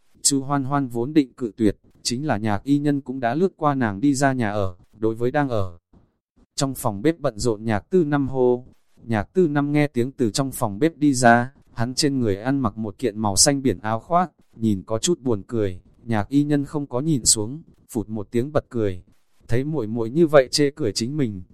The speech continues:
Nhạc Tư Năm cũng chút nào không thèm để ý, một bên cởi ra trên người áo khoác, một bên đối Nhạc Y Nhân nói, "Ta đưa nàng trở về, ngươi đi nấu cơm đi."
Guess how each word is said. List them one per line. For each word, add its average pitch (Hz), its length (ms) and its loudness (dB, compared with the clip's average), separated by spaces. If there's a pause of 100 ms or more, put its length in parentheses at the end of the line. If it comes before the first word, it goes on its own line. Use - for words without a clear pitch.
(140)
Nhạc 110 300 -2
Tư 185 140 4
Năm 143 240 0
cũng 127 180 -10
chút 175 180 0
nào 117 220 2
không 143 240 -6
thèm 101 220 2
để 98 80 -2
ý, 117 300 -6 (220)
một 110 220 -8
bên 139 180 2
cởi 92 220 -2
ra 131 200 4
trên 143 260 0
người 101 160 2
áo 104 240 -4
khoác, 175 320 0 (240)
một 110 240 -6
bên 139 200 2
đối 123 180 0
Nhạc 147 240 -2
Y 143 140 2
Nhân 135 240 0
nói, 120 300 -2 (340)
"Ta 139 160 6
đưa 143 140 0
nàng 110 240 0
trở 101 200 2
về, 98 380 2 (200)
ngươi 143 260 2
đi 143 140 2
nấu 123 200 -2
cơm 147 260 -2
đi." 151 280 -2